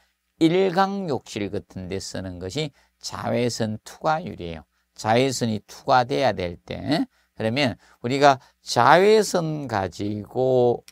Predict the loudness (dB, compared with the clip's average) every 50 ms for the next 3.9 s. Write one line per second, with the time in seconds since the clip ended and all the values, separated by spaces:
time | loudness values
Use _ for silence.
0 | _ _ _ _ -12 -10 -10 -6 -4 -2 -2 -2 0 0 2 2 2 2 2 0
1 | 0 -2 -4 -4 -4 -4 -4 -4 -4 -4 -6 -8 -10 -10 -10 -10 -10 -10 -10 -10
2 | -10 -8 -8 -8 -8 -10 -8 -6 -2 -2 -2 -2 -6 _ _ _ _ _ _ _
3 | _ _ -2 -2 0 2 4 4 4 4 4 2 0 0 0 0 0